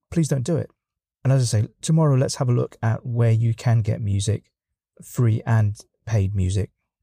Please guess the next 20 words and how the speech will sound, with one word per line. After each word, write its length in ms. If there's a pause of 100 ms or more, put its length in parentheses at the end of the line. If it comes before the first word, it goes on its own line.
(280)
So 160
I'll 40
leave 140
you 80
with 120
that. 180
So 80
do 120
experiment 380
with 140
music, 320 (180)
with 240
intros 260
and 100
outros 540
and 200
transitions 680
and 140
things, 420 (120)
and 640